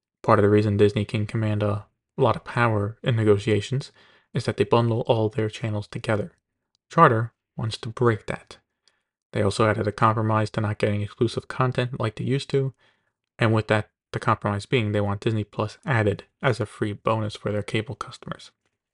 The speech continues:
So far, Disney has pushed back on all of this, and instead are now telling Charter customers to sign up for Hulu with live T V instead. This to some degree was a long time coming as cable companies,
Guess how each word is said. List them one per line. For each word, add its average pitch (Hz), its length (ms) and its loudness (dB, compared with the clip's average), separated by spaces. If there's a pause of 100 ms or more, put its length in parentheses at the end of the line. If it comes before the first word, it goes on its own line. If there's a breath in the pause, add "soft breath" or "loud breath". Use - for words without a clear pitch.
(200)
So - 140 -2
far, 110 240 2
Disney 113 320 2
has 107 120 -2
pushed - 300 -2
back 117 300 -2
on 107 260 0 (160)
all 120 200 4
of 101 80 2
this, 113 280 0 (160)
and 104 360 -2
instead 107 280 0
are 107 80 2
now 123 160 0
telling 117 340 0
Charter 110 360 -2
customers 104 600 -4 (460 soft breath)
to 120 60 2
sign 113 240 0
up 113 120 -4
for - 140 -4
Hulu 131 420 2
with 104 200 0
live 107 260 -2
T 110 160 0
V 104 140 2
instead. 110 500 -2 (400)
This 123 140 2
to - 120 -8
some 139 240 2
degree 120 300 4
was 113 160 0
a 107 60 2
long 107 240 0
time 110 240 -2
coming 131 320 0
as 110 140 -4
cable 113 280 0
companies, 110 560 -2